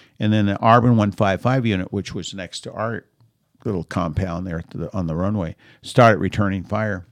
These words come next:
And we had a fully loaded Cobra sitting there, and it took a h-, direct hit. And I'm sitting there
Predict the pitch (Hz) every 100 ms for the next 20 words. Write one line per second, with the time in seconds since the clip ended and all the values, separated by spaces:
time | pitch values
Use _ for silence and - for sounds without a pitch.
0 | _ _ _ _ - - _ _ - 120
1 | 143 156 156 120 - - 185 208 208 135
2 | 120 120 123 - - 120 123 98 85 -
3 | 110 95 87 76 - 98 104 - - 127
4 | 90 80 - - - _ - 107 98 -
5 | - - - - _ _ - - - _
6 | _ _ _ - 131 151 175 - - 143
7 | 139 113 104 95 95